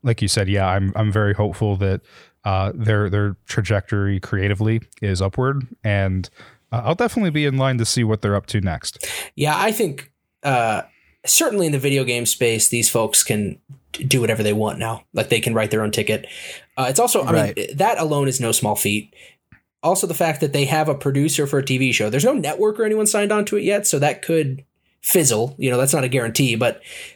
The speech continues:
Speaker 2: t-, behind the scenes, there's enough confidence and, like, interest where they've announced it. <laughs> So that's also, you know, not,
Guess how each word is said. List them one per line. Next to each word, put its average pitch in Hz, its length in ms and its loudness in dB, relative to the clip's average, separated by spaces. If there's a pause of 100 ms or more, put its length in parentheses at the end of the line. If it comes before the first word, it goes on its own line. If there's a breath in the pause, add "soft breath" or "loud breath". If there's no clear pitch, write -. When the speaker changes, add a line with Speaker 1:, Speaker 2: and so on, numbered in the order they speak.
(440 loud breath)
Speaker 2:
t-, - 200 -2
behind 254 340 0
the 233 60 0
scenes, 190 460 0
there's 156 180 2
enough 160 240 0
confidence 147 520 0
and, 135 140 2
like, 120 340 -2
interest 135 480 2
where 123 100 0
they've 117 140 2
announced 127 440 0
it. 82 260 -4
<laughs> - 60 -12
So - 240 0
that's 202 260 2
also, 156 380 0
you 131 100 0
know, 117 120 0
not, 120 320 -2